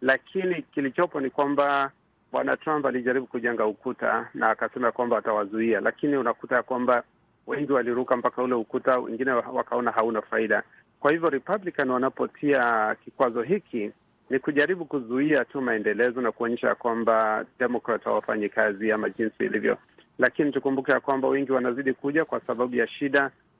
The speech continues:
na mashaka aina mbalimbali, lakini wengine wanaohamia nchi hii ni kweli wanakuja wakiwa na nia mbovu,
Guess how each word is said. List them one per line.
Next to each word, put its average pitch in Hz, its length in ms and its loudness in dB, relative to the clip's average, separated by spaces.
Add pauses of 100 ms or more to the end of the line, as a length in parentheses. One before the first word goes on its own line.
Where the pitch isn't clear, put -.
na 123 100 -2
mashaka 120 400 0
aina 127 220 2
mbalimbali, 127 580 2 (120)
lakini 165 420 -2
wengine 143 500 2
wanaohamia 123 600 0
nchi 120 240 -2
hii 139 280 0 (440)
ni 127 120 -4
kweli 143 500 0
wanakuja 123 800 0 (160)
wakiwa 123 460 0
na 107 120 -2
nia 107 220 -4
mbovu, 104 420 -2